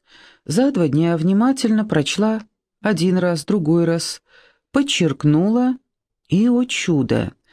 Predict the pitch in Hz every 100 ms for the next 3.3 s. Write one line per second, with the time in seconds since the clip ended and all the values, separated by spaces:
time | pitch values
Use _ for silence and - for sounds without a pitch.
0 | - _ _ - 139 147 - 196 247 247
1 | - 131 127 139 147 143 143 139 139 143
2 | 147 135 147 165 214 - 156 - 127 117
3 | 107 -